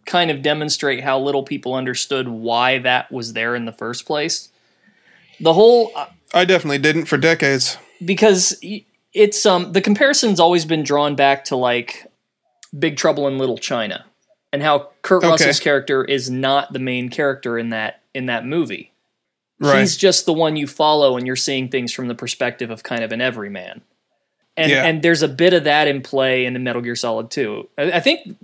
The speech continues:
Speaker 1: Big Trouble in Little China was actually cited as one of the inspirations for this, if I remember right. But the, the whole idea of making you play as Raiden was so that you could view Snake from a different perspective. It did not,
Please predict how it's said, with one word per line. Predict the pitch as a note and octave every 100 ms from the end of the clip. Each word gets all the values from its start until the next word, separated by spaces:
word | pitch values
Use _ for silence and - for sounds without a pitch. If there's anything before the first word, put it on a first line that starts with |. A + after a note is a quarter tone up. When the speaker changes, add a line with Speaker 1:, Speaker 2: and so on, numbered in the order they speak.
| D3+
Speaker 1:
Big | F3
Trouble | E3+ D#3
in | D3
Little | C#3
China | C3+ D3+
was | C3
actually | C3 C3 B2+ B2
cited | - C#3+ C#3+ B2+
as | A#2+ A#2+
one | B2
of | A#2+
the | A#2
inspirations | A2+ - A#2+ D#3+ E3 A#2
for | - G#2+
this, | G#2 -
if | -
I |
remember | G#2+ A#2+ C3 G#2
right. | G2+ G2 _ _ _ - - _
But | E3+ D#3+ - _ _ _ _
the, | F#3+ D#3+ - F3+ D#3+ F#3+ -
the | D#3 E3
whole | A#3 C4+
idea | B3+ G#3 F#3 F3+ D3
of | C#3+
making | D3+ D#3+ D#3+
you | D3+
play | - D3 C#3+
as | B2
Raiden | B2+ C3+ C#3+ B2 A#2+
was | A#2+
so | - B2+
that | B2
you | C#3
could | C#3 B2+
view | C3+ D3+
Snake | - - C#3 C#3
from | C3+ B2
a |
different | C3 C3 B2+
perspective. | - B2 - C3 B2 - D#2+ - _ - - _ -
It | G3+ G#3 D#3
did | A3+ A3+
not, | A3+ G#3 G#3 G#3+